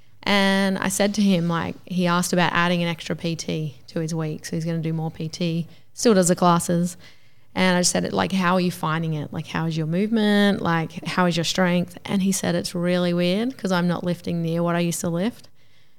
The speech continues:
But he said, "I actually feel stronger and I feel more mobile." He's like, "I'm just loving it."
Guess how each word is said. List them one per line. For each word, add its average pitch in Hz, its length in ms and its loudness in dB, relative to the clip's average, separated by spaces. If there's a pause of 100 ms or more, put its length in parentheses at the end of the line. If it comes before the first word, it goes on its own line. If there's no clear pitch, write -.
(240)
But 180 100 0
he 175 60 2
said, 175 160 0
"I 170 60 2
actually - 420 -2
feel 180 200 -2
stronger 226 640 0
and 185 100 0
I 165 60 0
feel 175 180 -2
more 170 160 0
mobile." 160 480 -4 (500)
He's 175 140 -4
like, 165 160 0
"I'm 175 140 0
just 170 120 -2
loving 165 300 -2
it." - 180 -4